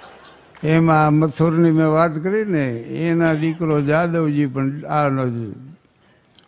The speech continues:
મથુરનો દીકરો જાદવજી, હાલો ને, નામ જ છે ને, એને ઊભો કર્યો. દામોદર નામ હતું એનું.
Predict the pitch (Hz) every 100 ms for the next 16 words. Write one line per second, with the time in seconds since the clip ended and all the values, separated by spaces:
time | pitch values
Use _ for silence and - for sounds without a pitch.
0 | _ - 135 151 - 165 151 156 156 147
1 | 156 160 170 165 139 190 - _ _ _
2 | _ _ _ _ _ _ _ _ _ _
3 | 156 185 185 180 156 139 120 117 131 165
4 | 170 127 127 143 151 135 107 143 165 127
5 | 117 - 156 - - - - 156 170 190
6 | 196 180 165 165 131 139 123 101 - -
7 | _ _ _ _ _ _ _ _ _ _
8 | _ - 120 170 180 160 143 127 123 120
9 | 113 135 151 151 247